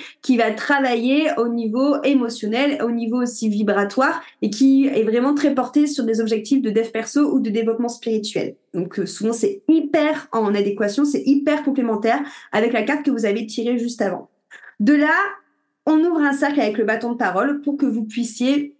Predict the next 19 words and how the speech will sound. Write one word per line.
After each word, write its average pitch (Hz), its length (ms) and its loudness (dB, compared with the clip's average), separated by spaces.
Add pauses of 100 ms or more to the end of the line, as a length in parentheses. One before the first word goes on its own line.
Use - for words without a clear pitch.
tout - 100 -14
simplement 196 640 -4 (920)
dire 226 240 2
votre 254 140 2
petite - 280 -2
météo 220 320 2
du 202 140 -2
jour, - 380 -4 (360)
dire 269 200 4
ce 370 120 -6
que 349 40 4
vous 269 220 4
attendez 269 580 2
de 220 680 0
cette 220 220 -2
rencontre, 247 520 0
de 214 200 -2
cette 202 260 -2
retraite, - 540 -2